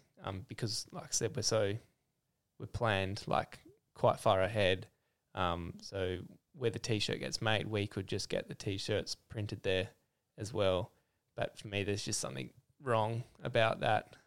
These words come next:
And it's not wrong for other brands, but more so because it's what we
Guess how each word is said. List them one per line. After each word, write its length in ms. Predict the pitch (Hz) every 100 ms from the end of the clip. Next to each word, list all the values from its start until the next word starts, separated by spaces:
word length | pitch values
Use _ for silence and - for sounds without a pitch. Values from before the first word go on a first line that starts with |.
| _ -
And 200 | 113 -
it's 160 | 135 147
not 140 | 127
wrong 200 | 123 107
for 140 | -
other 160 | - 107
brands, 420 | 110 95 90 104
but 260 | - - - _ _ _ -
more 220 | 113 101
so 160 | 123
because 260 | 107 110 110
it's 180 | 110 -
what 220 | 95 -
we 300 | 95 92